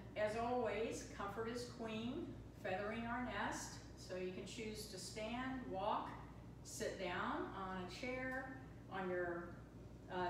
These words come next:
zafu, your meditation cushion, or you can lie down in the supine or the prone position. So lots of choices for meditation. Just make sure that the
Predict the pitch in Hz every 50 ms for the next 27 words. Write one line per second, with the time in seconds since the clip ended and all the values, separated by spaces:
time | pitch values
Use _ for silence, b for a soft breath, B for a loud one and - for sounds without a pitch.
0 | - - 202 202 185 - - - 262 254 254 254 254 240 196 180 175 180 185 185
1 | 185 - 214 208 208 208 - 233 214 214 214 - - 220 220 - 233 214 214 208
2 | 214 220 - - - - - - - - - - - 190 196 190 196 202 202 196
3 | 196 190 - 190 190 190 190 185 190 190 185 190 196 190 190 190 190 185 185 180
4 | 180 - - 220 202 - - 208 196 196 202 196 202 190 175 175 175 175 175 180
5 | 175 - 175 170 170 165 165 160 156 - 175 175 - 180 180 175 165 160 - -
6 | - - 202 196 202 220 - - - - - 175 - - - - 214 220 233 240
7 | 233 - - 175 - - - - - - 180 175 180 180 185 180 180 - 208 208
8 | 202 196 196 - - - 151 - - B B B B B B B B - - 214
9 | - - 240 233 214 208 - - 247 233 226 220 220 208 196 185 185 190